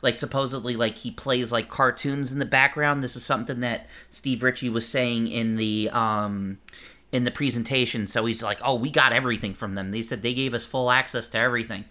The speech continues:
which is pretty amazing that, you know, <laughs> Elton John's a pinball fan. I mean, he had a game so off of him before in the seventies, so why not have another one? But what's really cool is in the middle, it,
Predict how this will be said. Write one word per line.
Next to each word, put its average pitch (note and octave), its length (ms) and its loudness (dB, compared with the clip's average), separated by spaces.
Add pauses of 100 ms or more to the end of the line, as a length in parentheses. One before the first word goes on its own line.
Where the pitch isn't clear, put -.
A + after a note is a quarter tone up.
(320)
which B2 160 -4
is G#2+ 140 -6 (160)
pretty D3+ 220 2
amazing A2 460 -2
that, G2 260 -4
you B2 120 -6
know, G#2 240 -8
<laughs> - 20 -6
Elton - 280 -2
John's C3 300 2
a - 40 -6
pinball A#2 380 0
fan. G#2 220 -6
I G#2 60 -4
mean, G#2 240 -6
he A2 200 -4
had B2+ 200 4
a B2+ 40 -6
game C#3+ 360 -4 (460)
so C3 440 2 (260)
off C3+ 200 0
of C3 100 -10
him C#3+ 140 -4
before E3+ 300 -4
in B2 80 -2
the A2+ 60 -2
seventies, A2+ 500 -2
so A#2 200 -4
why B2 240 -2
not C3 200 -2
have C#3+ 140 2
another D3 260 -2
one? G2+ 260 -4 (540)
But C3 300 4 (140)
what's C3+ 240 -2
really G3 320 -4
cool F#3 420 -2
is - 140 -4
in E3+ 180 -2
the G3 80 2
middle, D#3 460 2
it, - 260 -4